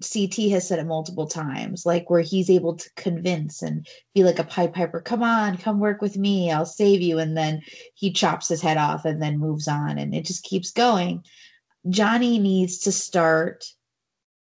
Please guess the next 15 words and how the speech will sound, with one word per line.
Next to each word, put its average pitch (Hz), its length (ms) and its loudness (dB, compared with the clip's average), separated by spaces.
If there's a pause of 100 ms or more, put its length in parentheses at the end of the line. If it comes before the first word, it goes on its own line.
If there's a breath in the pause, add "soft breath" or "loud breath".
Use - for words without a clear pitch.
(140)
working 185 580 2
with 170 220 -2
people 165 760 0 (520)
kind 214 300 0
of, 202 140 0 (160)
I 226 120 2
think 269 180 -4
he 277 120 -4
needs 262 180 0
to 254 80 2
humble 233 320 4
himself 175 340 -2
a - 40 -6
little 156 180 -4
bit. - 240 -6